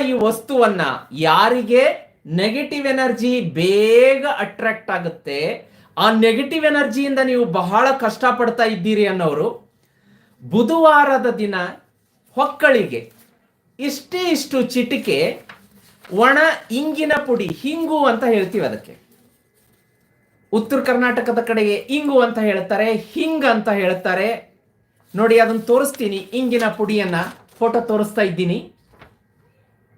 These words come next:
ಅಡಿಗೆಗೂ ಕೂಡ ಬಳಸ್ತೀವಿ, ತಪ್ಪದೆ ಬಳಸ್ತೀವಿ ಇಂಗನ್ನ. ಒಗ್ಗರಣೆಗೆಲ್ಲ ಹಾಕ್ತಾರೆ ಅಡಿಗೆಗೆ.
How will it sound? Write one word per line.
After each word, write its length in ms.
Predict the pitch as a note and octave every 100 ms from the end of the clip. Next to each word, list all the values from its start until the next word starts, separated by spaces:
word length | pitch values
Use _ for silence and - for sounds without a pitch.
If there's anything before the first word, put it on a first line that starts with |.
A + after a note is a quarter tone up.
| _ _ _ _ _ _ _ -
ಅಡಿಗೆಗೂ 480 | A3 C4+ D4+ D4 D#4
ಕೂಡ 220 | C#4 C#4+ C#4+
ಬಳಸ್ತೀವಿ, 580 | A3 C4 C4 D4 C#4 B3+ G#3 D#3+ -
ತಪ್ಪದೆ 400 | A#3 A#3+ C#4+ C#4+
ಬಳಸ್ತೀವಿ 560 | B3 B3 B3+ C4 A#3+ G3+
ಇಂಗನ್ನ. 420 | A3+ B3+ A3+ E3+ G#3 -
ಒಗ್ಗರಣೆಗೆಲ್ಲ 600 | E3+ F#3 A#3+ B3+ B3 A#3+ A3
ಹಾಕ್ತಾರೆ 580 | A#3 C4+ - G3+ F3+ B3+ G3+
ಅಡಿಗೆಗೆ. 500 | F3+ A3+ A3+ E3+